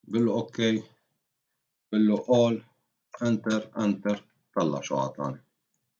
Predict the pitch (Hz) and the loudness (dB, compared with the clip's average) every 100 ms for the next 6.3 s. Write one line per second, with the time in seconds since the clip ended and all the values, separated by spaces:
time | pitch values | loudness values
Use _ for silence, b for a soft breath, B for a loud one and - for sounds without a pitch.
0 | _ _ _ _ _ _ _ _ _ _ | _ _ _ _ _ _ _ _ _ _
1 | _ _ _ _ _ - 123 - 113 - | _ _ _ _ _ -4 -2 -2 -4 2
2 | 110 120 104 - 107 87 117 120 113 110 | 4 4 2 0 0 2 6 6 6 6
3 | 110 107 - 98 82 - 92 - 85 - | 4 2 0 -4 -6 -6 -10 -6 -6 -4
4 | 104 95 - 101 82 87 - 117 143 107 | 0 0 -2 -6 -4 -4 0 8 8 10
5 | 107 101 - 107 104 - 110 104 101 101 | 6 4 2 2 2 0 0 -2 -2 -2
6 | 104 - | -4 -4